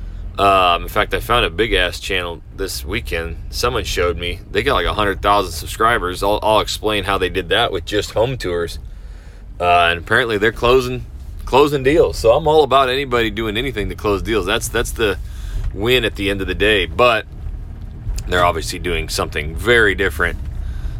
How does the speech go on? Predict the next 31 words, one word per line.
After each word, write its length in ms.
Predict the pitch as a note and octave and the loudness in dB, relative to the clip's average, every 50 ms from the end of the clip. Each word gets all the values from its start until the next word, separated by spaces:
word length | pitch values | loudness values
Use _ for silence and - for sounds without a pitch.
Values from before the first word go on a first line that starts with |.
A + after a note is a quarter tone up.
| - - | -4 -2
than 140 | F#2 F#2 F#2+ | 0 2 4
what 120 | G2 F#2+ | 4 4
I've 140 | F#2 F2 F2+ | 4 4 2
ever 160 | F#2 F2 E2+ | 2 0 0
seen 260 | - - G#2 G#2+ G2+ | -2 -2 -2 -2 -2
before. 520 | F#2 F2 - - F2+ F2+ E2+ E2 E2 E2+ - - - - - - - - - - - | -2 -4 -2 0 2 2 4 4 2 0 -2 -4 -6 -6 -8 -8 -8 -8 -8 -8 -4
Um, 500 | - - F2 F2 F2 E2+ E2+ D#2+ D#2+ - - - - - - | 0 2 4 6 6 6 4 4 0 -4 -8 -8 -8 -6 -4
so 180 | - - C3+ B2+ | 0 2 4 4
we're 100 | C3 C#3+ | 6 6
gonna 140 | D3 C#3+ C#3 | 4 4 4
do 120 | C#3+ C3+ | 4 4
a 40 | B2+ | 2
deep 220 | A#2+ B2+ B2+ A2+ | 2 0 0 2
dive 220 | A#2+ A#2+ A#2 G#2+ - | 2 2 2 2 0
kind 160 | - A#2 A2+ | 0 0 0
of 80 | G#2 | 0
on 100 | G#2 G#2 | 0 -2
the 60 | G2+ - | -2 -2
home 240 | G#2+ G#2 G#2 G#2+ | -2 -2 -2 -4
tours 460 | G#2 - A2 G#2 G#2 G#2 G#2 G2 - - | -4 -4 0 2 2 2 2 0 -2 -6
and 200 | - F#2 F#2 F#2+ | -6 -4 -2 -2
then 360 | F#2 F#2 F2+ F2+ F2+ F2+ F2 | 0 0 2 0 0 -2 -2
channels 600 | - - A#2 A2 G#2+ A2 A2 G#2 G#2 G2+ F#2+ F#2+ | -2 0 0 2 2 0 0 -2 -2 -2 -2 -4
and 140 | F2+ F2+ F#2 | -4 -4 -2
names 400 | G2+ G2+ G2 G2 G2 G2 F#2+ F2+ | 0 0 0 0 0 -2 -4 -4
and 120 | F2 F2 | -6 -2
videos, 680 | F2 G2 G2+ G2 G2 G2 F#2+ F#2 F#2 F#2+ F2+ F2 - - - - - - - - - - - - - - - - | 0 0 0 2 2 2 2 4 2 2 0 -2 -6 -8 -10 -10 -10 -10 -10 -10 -10 -8 -8 -8 -10 -8 -8 -6
just 380 | - - A2+ A#2+ A#2+ A2 - - | 0 2 4 4 4 4 2 2
so 260 | A#2+ A#2+ A2+ A2+ A2 | 4 4 6 6 4
we 220 | G#2 G#2 A2+ A2 - | 2 2 0 -2 0
can 300 | - G#2 F#2 F2+ D#2+ | 0 -2 -2 -2 -4